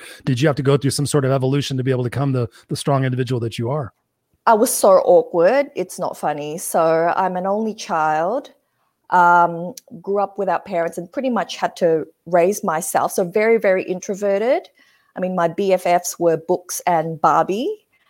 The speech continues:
Speaker 2: And so I was very, very studious, like, always, um, studying something. I breezed through school without really trying. Um, and it's only later in life I, I realized that people skills,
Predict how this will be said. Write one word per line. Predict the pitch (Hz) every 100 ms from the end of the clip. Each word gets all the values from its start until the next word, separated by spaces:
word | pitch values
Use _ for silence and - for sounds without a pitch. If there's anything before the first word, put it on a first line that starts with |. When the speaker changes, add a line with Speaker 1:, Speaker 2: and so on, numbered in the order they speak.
| _ _
Speaker 2:
And | 185 185 190
so | 190 - 202
I | 190 190 202
was | 202 208
very, | - 190 233
very | 240 220 254
studious, | - 202 220 233 156 -
like, | 185 -
always, | 202 214 208 208 - - -
um, | 196 185 190 185 180
studying | - - 220 196
something. | 190 190 240 202 165
I | 160
breezed | 156 180 208 220 214 - -
through | - 185 175 170 170 _ _ _ _ _ _ -
school | - - 190 175
without | 170 175 170
really | 175 175 165 160 160 _ _
trying. | - 170 151 156 214 339 427 - -
Um, | 175 165 156 156
and | - 180
it's | 175
only | 185 180
later | 170 160 160 165
in | 165
life | 156 139 147 - - _ -
I, | 165 151 151 151 -
I | 156
realized | 147 165 220 170 131 160
that | 165 - -
people | - 202 196 202
skills, | 202 - 160 151 143 151 -